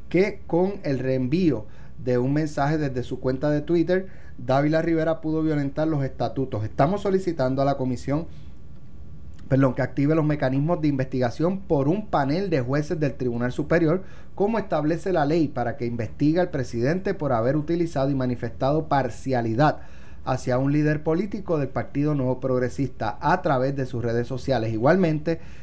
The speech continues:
estamos pidiendo que se ordene la inhibici-, inhibición de Dávila Rivera de cualquier asunto relacionado al P P D,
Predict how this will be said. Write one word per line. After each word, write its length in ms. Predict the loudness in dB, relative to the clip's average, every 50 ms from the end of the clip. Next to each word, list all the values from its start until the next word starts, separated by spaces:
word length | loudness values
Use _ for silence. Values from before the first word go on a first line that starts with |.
| -8 -8
estamos 400 | -6 -6 -4 -2 -2 -2 -2 -2
pidiendo 520 | 0 2 2 4 4 2 2 0 0 -2 -2
que 140 | -2 -4
se 160 | -2 -2 -2 -2
ordene 420 | -2 0 0 2 2 2 2 2
la 100 | 2 0
inhibici-, 580 | 0 -2 -2 -4 -6 -6 -6 -4 -4 -4 -4 -4 -2
inhibición 600 | 0 0 0 0 0 -2 -2 -2 0 0 0 2 2
de 140 | 2 2
Dávila 440 | 4 4 4 4 4 4 4 2 2
Rivera 440 | 2 2 2 2 0 -2 -2 -4 -6 -8 -12 -12 -12 -12 -8
de 160 | -4 -4 -2
cualquier 520 | 0 -2 -2 -2 -2 -2 -2 -2 -2 -2 -4
asunto 720 | -4 -4 -4 -6 -6 -4 -4 -4 -2 -4 -4 -2 -2 -2 0
relacionado 760 | 0 0 -2 -2 -2 -4 -4 -2 0 2 2 2 2 0 0
al 200 | -2 -2 -2 -2
P 200 | -2 -2 -2 -2
P 180 | 0 2 2 2
D, 200 | 2 0 0 -2